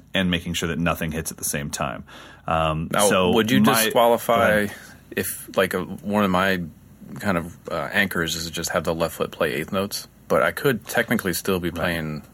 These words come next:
Speaker 2: linear with the other three limbs. Would you neg-, say
Speaker 1: That
Speaker 2: that's no longer linear, even though it's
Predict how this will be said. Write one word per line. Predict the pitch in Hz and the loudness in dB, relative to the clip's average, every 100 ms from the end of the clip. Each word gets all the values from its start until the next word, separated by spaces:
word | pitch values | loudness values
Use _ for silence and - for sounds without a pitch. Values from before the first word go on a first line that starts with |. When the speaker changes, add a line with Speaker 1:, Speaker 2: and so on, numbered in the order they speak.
| - - | -20 -14
Speaker 2:
linear | 82 90 92 82 76 | -6 -2 0 0 -2
with | 76 | -6
the | - | -6
other | 76 | -6
three | 73 80 | -8 -8
limbs. | 71 76 62 60 - | -6 -6 -8 -12 -10
Would | 78 76 | -8 -6
you | 90 | -6
neg-, | 82 78 - | -6 -8 -4
say | 98 110 | 0 2
Speaker 1:
That | 117 | 2
Speaker 2:
that's | 82 | -2
no | 87 82 | -2 -2
longer | 82 82 85 82 | 0 0 -2 -4
linear, | 78 80 98 | -6 -4 -4
even | 95 87 85 | -2 0 0
though | 80 82 | 2 0
it's | 78 78 - - | 0 -4 -8 -10